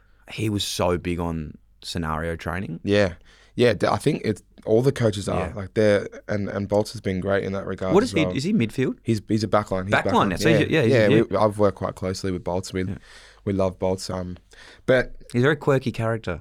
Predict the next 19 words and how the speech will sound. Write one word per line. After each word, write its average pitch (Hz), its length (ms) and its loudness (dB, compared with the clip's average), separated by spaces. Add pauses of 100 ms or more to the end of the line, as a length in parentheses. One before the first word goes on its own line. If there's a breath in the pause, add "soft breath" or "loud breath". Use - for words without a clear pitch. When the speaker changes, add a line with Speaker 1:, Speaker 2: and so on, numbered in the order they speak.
(120)
Speaker 2:
He 127 140 6
Speaker 1:
Brendan. 135 160 6
Speaker 2:
is. 73 300 -6
Well, 120 460 4 (200)
towards 147 340 4
the 127 120 4
end, 135 140 4
I 123 60 8
was, 123 160 4
I 113 100 4
was 127 160 4
that 131 160 4
on 117 140 4
him 95 140 2
because, 101 500 2 (460 loud breath)
um, 95 520 2 (1000 loud breath)
throughout 110 260 6
the 110 80 4
finals 98 720 2